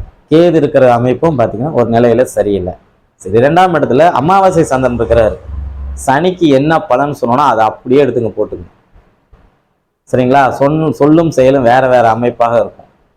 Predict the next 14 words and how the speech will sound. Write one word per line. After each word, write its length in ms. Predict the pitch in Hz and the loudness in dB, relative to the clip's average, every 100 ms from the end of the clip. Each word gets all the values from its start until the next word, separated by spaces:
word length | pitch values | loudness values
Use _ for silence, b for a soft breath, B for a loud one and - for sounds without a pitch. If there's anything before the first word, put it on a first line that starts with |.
| _ _ _ _ _ _ _ _ _ _ _ - | _ _ _ _ _ _ _ _ _ _ _ -4
ரெண்டாம் 280 | 117 131 123 | 0 2 0
இடத்துல 240 | 107 123 160 302 - _ _ | -2 0 0 -2 -10 _ _
சந்திரன் 420 | - 127 131 143 | -6 -4 0 0
இருக்கும் 320 | 131 107 104 101 | 0 -4 -4 -4
போது 140 | 101 117 | -2 0
அதே 140 | 143 | 2
மாதிரி 220 | 147 135 | 0 0
கண்கள் 380 | 127 139 170 170 | -2 0 0 0
சார்ந்த 440 | 170 131 120 139 | 2 0 0 -2
பிரச்சனை, 320 | 147 113 - 104 | -2 -4 -6 -10
குறிப்பா 300 | - 123 135 123 | -6 -2 2 2
இடது 240 | 131 143 | 2 0
கண் 160 | 135 131 | 0 -2
சார்ந்த 340 | 131 107 110 | 0 -2 0